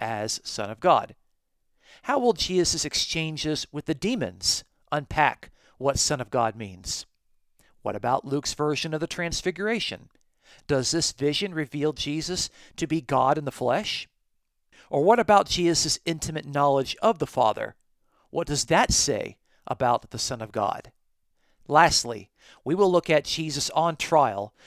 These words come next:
with both the Jewish authorities and also with the Roman Governor Pilate to see how Jesus' identity leads to his execution. There's a lot of material to cover, so let's just dig right in, shall we?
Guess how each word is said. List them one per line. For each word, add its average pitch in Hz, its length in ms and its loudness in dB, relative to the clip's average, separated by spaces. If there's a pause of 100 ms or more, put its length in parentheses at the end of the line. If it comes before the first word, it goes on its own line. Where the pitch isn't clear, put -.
(120)
with 135 240 -4
both 220 300 6
the 143 80 -4
Jewish 135 380 -2
authorities 127 680 -2
and 190 420 0
also 139 480 0
with 120 320 -4
the 131 80 -6
Roman 117 380 -4
Governor 113 360 -6
Pilate - 520 0 (560)
to 165 100 -4
see 160 380 -2
how 147 260 4
Jesus' 175 600 -2
identity 143 640 -4 (300)
leads 135 460 -4
to 127 120 -12
his 127 160 -6
execution. - 720 -10 (800)
There's 123 160 -6
a 104 40 -6
lot 127 200 2
of 135 60 -2
material 180 400 -2
to 185 60 0
cover, 185 300 -2
so - 140 -8
let's 131 240 -4
just - 280 -10
dig 139 280 -2
right 127 260 -2
in, 110 340 -6
shall 123 280 -4
we? 175 180 -6